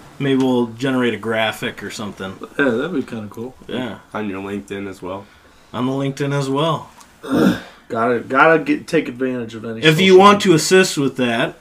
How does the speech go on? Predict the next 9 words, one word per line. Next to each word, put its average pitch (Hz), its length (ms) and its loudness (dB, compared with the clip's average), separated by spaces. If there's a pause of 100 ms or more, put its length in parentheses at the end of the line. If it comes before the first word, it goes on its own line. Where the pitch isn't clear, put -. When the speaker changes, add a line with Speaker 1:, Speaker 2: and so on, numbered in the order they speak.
(140)
Speaker 1:
you 143 180 -2
can 143 260 0
apply 143 360 -2
for 151 140 -2
our 143 160 4
intern 151 480 0
position, 117 680 -6 (520)
and, 117 520 -2
uh, 123 440 -4